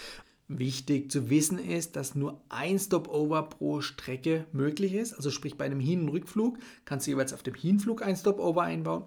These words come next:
und auf dem Rückflug ein Stopover einbauen. Und dazu musst du auch wissen, dass der Stopover nur in der Zielregion möglich ist,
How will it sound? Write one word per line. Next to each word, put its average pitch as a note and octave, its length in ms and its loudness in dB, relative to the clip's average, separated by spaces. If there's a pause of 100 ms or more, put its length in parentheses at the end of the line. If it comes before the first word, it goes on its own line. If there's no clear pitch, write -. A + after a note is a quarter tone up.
und G3+ 260 8
auf - 140 -4
dem D3+ 140 -4
Rückflug C3+ 600 0
ein A#2+ 200 -2
Stopover A#2+ 500 -8
einbauen. A2 560 -8 (760)
Und D3 580 2 (200)
dazu D3 460 4
musst F#3+ 220 8
du - 40 -2
auch C#3 260 -2
wissen, D#3+ 280 6
dass F3 220 -2
der D3 120 0
Stopover D3 560 0
nur D#3 320 6
in D3+ 100 -2
der C3+ 160 -2
Zielregion D3+ 920 2
möglich C3+ 420 -2
ist, G#3+ 240 -4